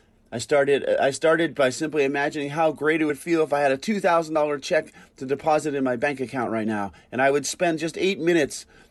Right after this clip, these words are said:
imagining how good that would feel. Lo and behold, a couple years later,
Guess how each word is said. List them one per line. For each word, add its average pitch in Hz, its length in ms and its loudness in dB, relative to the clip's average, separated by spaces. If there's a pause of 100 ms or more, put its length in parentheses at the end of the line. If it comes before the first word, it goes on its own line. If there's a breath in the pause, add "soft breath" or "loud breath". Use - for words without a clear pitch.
(160 soft breath)
imagining 147 560 0
how 143 140 -4
good 139 200 -4
that 139 120 4
would 117 140 0
feel. 110 340 -4 (360 soft breath)
Lo 156 200 2
and 160 100 2
behold, 143 500 0 (240 soft breath)
a 120 80 -10
couple 160 300 -2
years 143 320 -2
later, 123 440 2